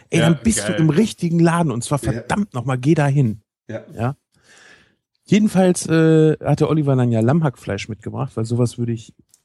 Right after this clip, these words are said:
Speaker 1: nie an einer Fleischtheke bei irgendeinem zwielichtigen Deutschen kaufen.
Speaker 2: Gibt's überhaupt nicht. Hab ich noch nie gesehen.
Speaker 1: Deshalb
Speaker 2: Das
Speaker 1: machst du
Speaker 2: lassen
Speaker 1: das
Speaker 2: die gar nicht durch ihre Maschinen durch.
Speaker 1: Genau,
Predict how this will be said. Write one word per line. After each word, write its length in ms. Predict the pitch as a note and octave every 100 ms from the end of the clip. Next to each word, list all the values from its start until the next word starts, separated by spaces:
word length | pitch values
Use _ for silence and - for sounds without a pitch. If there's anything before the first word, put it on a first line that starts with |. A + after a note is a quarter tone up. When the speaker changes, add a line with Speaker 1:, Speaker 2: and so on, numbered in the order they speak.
| _ -
Speaker 1:
nie 680 | A2+ B2 C3 C3 A#2 G2+ - - -
an 140 | - A#2
einer 280 | A2+ A2 -
Fleischtheke 1120 | - - A#2 A#2 A2+ - - A2 G#2+ - G#2
bei 400 | G#2+ G2+ F#2+ -
irgendeinem 340 | B2+ B2 A#2 A2+
zwielichtigen 640 | - B2 A#2 - G#2+ G#2+
Deutschen 420 | G#2 A2+ A#2 A2
kaufen. 480 | - F2 E2 F#2 C3+
Speaker 2:
Gibt's 260 | B2+ B2+ -
überhaupt 420 | G#2 G2+ G#2+ -
nicht. 400 | A2+ F#2 - -
Hab 80 | A2
ich 80 | A#2
noch 60 |
nie 200 | A#2+ B2+ A#2
gesehen. 520 | G#2 G#2 G2+ G2 F#2 _
Speaker 1:
Deshalb 480 | C3+ C3 B2 B2 A#2+ -
Speaker 2:
Das 80 | A2+
Speaker 1:
machst 120 | A2+
du 20 |
Speaker 2:
lassen 220 | C3 A#2
Speaker 1:
das 60 | A2
Speaker 2:
die 100 | B2
gar 180 | A#2+ C3
nicht 160 | B2+ C3
durch 180 | A2
ihre 160 | A2 G#2+
Maschinen 600 | F#2 - - C#3 C#3+ A2
durch. 340 | G2+ G2+ -
Speaker 1:
Genau, 640 | - A#2 A#2 A#2+ A2+ G#2